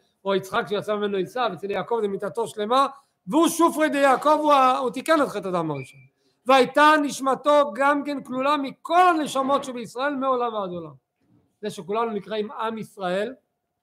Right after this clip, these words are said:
ישראל זה השם של יעקב אבינו. כל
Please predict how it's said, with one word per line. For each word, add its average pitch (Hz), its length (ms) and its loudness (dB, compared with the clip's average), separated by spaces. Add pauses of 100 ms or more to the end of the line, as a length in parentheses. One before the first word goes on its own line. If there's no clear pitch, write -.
(520)
ישראל 180 340 -6
זה 175 120 -6
השם 175 320 -10
של 170 160 -14
יעקב 175 300 -12
אבינו. 220 280 -8 (1200)
כל 277 240 10